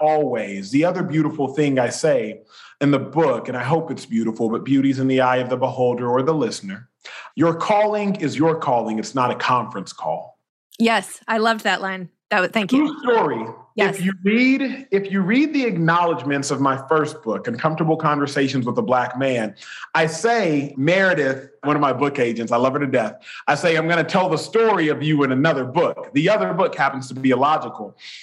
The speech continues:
Speaker 1: When I wanted to write Uncomfortable Conversations with a Black Man, I was called to do so.
Speaker 2: Oh, no, you're gonna name her?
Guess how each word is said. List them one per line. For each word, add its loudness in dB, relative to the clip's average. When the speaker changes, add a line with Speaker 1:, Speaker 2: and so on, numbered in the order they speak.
Speaker 1:
When 2
I 2
wanted 0
to 0
write 0
Uncomfortable -2
Conversations 0
with 0
a 0
Black 0
Man, 2
I 2
was -2
called 0
to -8
do 0
so. 0
Speaker 2:
Oh, 0
no, 2
you're 2
gonna 2
name 2
her? 2